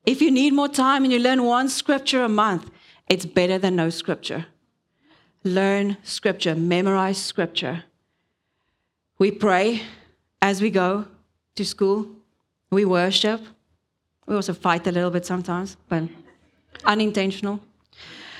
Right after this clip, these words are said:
But as we drive to school, we pray. We pray for the school. We pray for their friends. We pray for y'all.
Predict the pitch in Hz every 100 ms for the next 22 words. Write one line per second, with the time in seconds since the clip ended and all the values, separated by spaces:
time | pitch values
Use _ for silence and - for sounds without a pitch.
0 | - - - _ _ _ _ _ _ -
1 | 226 220 311 339 208 220 294 277 254 247
2 | 220 220 226 262 247 196 208 208 208 208
3 | 226 214 214 208 190 220 - 247 269 185
4 | 180 180 208 202 202 202 185 185 196 202
5 | 214 180 170 - - 214 214 208 202 208
6 | 202 185 240 247 147